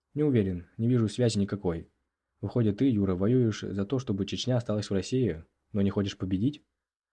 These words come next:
Победить хочу. Ничего уже сейчас не поделаешь. Войну мы начали. Теперь надо побеждать. Мало ли, как я думаю.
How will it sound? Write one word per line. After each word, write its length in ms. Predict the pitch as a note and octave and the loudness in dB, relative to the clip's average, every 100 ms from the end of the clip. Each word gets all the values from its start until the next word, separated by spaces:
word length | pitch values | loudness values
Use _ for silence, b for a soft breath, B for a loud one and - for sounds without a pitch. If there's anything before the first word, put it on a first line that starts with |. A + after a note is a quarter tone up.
| _ _ | _ _
Победить 380 | - F2+ G#2 C#3 | -8 -2 0 0
хочу. 520 | B2+ B2 G2 E2 - _ | -2 -2 0 0 -4 _
Ничего 340 | F#2+ G2+ A#2+ A#2 | -6 0 2 4
уже 280 | F#2 F2 | 2 0
сейчас 320 | E2 F2+ F#2+ F#2 | -2 -2 -2 -2
не 80 | |
поделаешь. 540 | G2+ G2+ G#2 E2 E2 - | 0 0 0 -2 -8 -6
Войну 240 | F#2 G2 | -2 0
мы 100 | G2 | 2
начали. 440 | G2+ F#2+ E2 - - _ _ _ _ | 0 -2 -4 -14 -16 _ _ _ _
Теперь 260 | - G#2 A2+ | -2 0 2
надо 220 | G#2+ G#2 | 2 2
побеждать. 580 | G#2+ G2 G2 F#2+ E2 - _ _ _ _ _ | 2 0 2 0 -2 -10 _ _ _ _ _
Мало 160 | C3 C3+ | -2 2
ли, 160 | A2+ G2 | 2 2
как 200 | F#2 F#2 | -2 -2
я 100 | F2 | -2
думаю. 440 | F2 E2+ D#2+ | -4 -4 -8